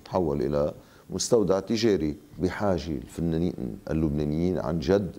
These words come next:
بحاجة ل، آه، صالات يقدموا فيها عم-، أعمالهم وإبداعاتهم.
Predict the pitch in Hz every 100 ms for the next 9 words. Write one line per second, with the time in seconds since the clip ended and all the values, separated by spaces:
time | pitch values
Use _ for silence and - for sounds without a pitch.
0 | - 64 - 87 82 71 67 62 67 62
1 | 60 - - - - - _ 73 73 67
2 | 65 - - - 85 101 104 101 - -
3 | 104 85 87 - 90 71 69 85 87 -
4 | - 80 85 85 78 82 - 80 73 76
5 | 78 87 82 85 87